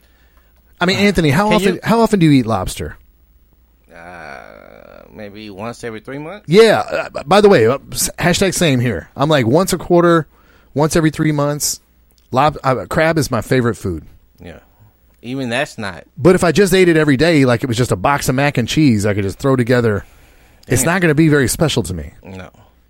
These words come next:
Speaker 1: If you've had four or five hundred dicks in your vagina, sex is now just become like a boxed dinner you can grab in the <laughs>
Speaker 2: I, I wanna ask women this question, though,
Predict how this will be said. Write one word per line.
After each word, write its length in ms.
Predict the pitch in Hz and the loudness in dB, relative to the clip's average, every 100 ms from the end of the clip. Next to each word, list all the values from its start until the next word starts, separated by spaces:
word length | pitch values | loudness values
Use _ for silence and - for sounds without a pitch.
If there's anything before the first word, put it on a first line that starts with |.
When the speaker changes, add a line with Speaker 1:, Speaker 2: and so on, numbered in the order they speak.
| _ _ _ _ _ _ _ _ - | _ _ _ _ _ _ _ _ -4
Speaker 1:
If 160 | 135 | 0
you've 140 | 214 208 | 4 4
had 240 | 175 117 | 2 -2
four 640 | - - - 180 185 175 | -8 -10 0 2 2 0
or 120 | - - | -4 -8
five 400 | - 165 160 143 | -2 0 0 0
hundred 360 | 165 135 95 | 0 -2 0
dicks 300 | 139 156 - | 0 0 0
in 80 | 123 | -4
your 100 | 110 | -2
vagina, 540 | 95 123 123 92 87 - _ _ _ _ - | -4 -2 -2 -4 -8 -14 _ _ _ _ -6
sex 360 | - 185 196 | 0 0 2
is 120 | 165 120 | 0 0
now 320 | 156 180 180 | 0 0 -2
just 220 | 131 - | -4 -6
become 320 | 131 - 156 | -6 -4 -4
like 200 | 151 135 | -4 -4
a 60 | 107 | -4
boxed 460 | 95 151 170 - 135 | -2 -2 -4 -6 -2
dinner 280 | 180 131 | -2 -2
you 140 | 98 107 | -4 -4
can 140 | 120 | -4
grab 360 | 110 123 131 127 | -4 -4 -2 -2
in 100 | 123 | -2
the 100 | 123 - - | -4 -6 -20
<laughs> 220 | - _ | -20 _
Speaker 2:
I, 140 | 156 165 - | -4 -4 -4
I 80 | 135 | -2
wanna 280 | 175 247 190 | 0 2 0
ask 300 | 120 117 107 | 0 -2 -4
women 320 | 101 101 95 87 | -8 -8 -8 -12
this 140 | 80 | -16
question, 440 | - 80 80 - 71 | -16 -18 -16 -20 -20
though, 180 | - | -20